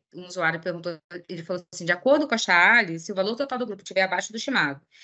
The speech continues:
mesmo restando algum item com valor, é, acima do estimado para este item, a proposta do grupo é aceita, correto? Não, eu não falei isso. O que eu falei é o seguinte: primeiro, porque quando você lança lá sem sigilo da proposta,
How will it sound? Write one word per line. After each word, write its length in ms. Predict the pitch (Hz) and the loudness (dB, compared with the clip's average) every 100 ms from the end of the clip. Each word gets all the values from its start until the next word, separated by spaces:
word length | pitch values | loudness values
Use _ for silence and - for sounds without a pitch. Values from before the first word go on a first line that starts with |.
| _ | _
mesmo 360 | 196 233 294 311 | 4 4 6 4
restando 440 | 277 285 - 254 | 2 2 -2 -2
algum 220 | 233 220 | -2 -4
item 340 | 214 202 220 233 | -4 -4 -4 -6
com 240 | 233 233 | -4 -4
valor, 560 | 226 220 208 202 233 247 | 2 2 2 0 -2 -2
é, 200 | 202 196 | 4 6
acima 440 | 202 202 - 277 294 | 6 2 -2 0 0
do 80 | |
estimado 480 | 285 - 254 214 220 | -2 0 2 2 0
para 160 | 233 220 | -2 -2
este 240 | 233 254 | -2 -2
item, 420 | 214 175 170 165 160 - - | -4 -4 -6 -10 -10 -16 -2
a 80 | 196 | 0
proposta 440 | 202 214 220 254 | 0 0 -2 -2
do 100 | 233 | -4
grupo 220 | 220 220 | -4 -2
é 60 | 202 | 0
aceita, 380 | 202 220 196 190 | 0 -2 -4 -4
correto? 460 | 175 185 202 220 | -2 4 4 2
Não, 420 | 254 294 151 151 - _ - | -2 0 0 -4 -12 _ -6
eu 100 | 175 | -6
não 80 | |
falei 380 | 196 254 320 392 | -2 -2 2 2
isso. 360 | 156 151 - - _ _ | 0 -4 -10 -14 _ _
O 120 | - | -10
que 160 | 202 226 | -2 2
eu 80 | 285 | 2
falei 400 | - 262 202 220 | 4 4 6 2
é 60 | |
o 40 | 277 | 0
seguinte: 440 | - 302 220 165 | -4 -4 -4 -4
primeiro, 500 | - 269 254 294 254 | -6 -2 2 2 2
porque 340 | 240 - - 247 | -6 -16 -10 -6
quando 240 | 262 294 | -2 -2
você 260 | 302 294 269 | -2 -2 0
lança 380 | 220 220 220 | 0 -2 -2
lá 180 | 190 151 | 0 0
sem 220 | 156 240 277 | 0 0 0
sigilo 440 | 269 226 214 196 | 0 -2 -2 -2
da 100 | 170 | -4
proposta, 540 | 165 165 220 220 202 | -4 2 2 2 -2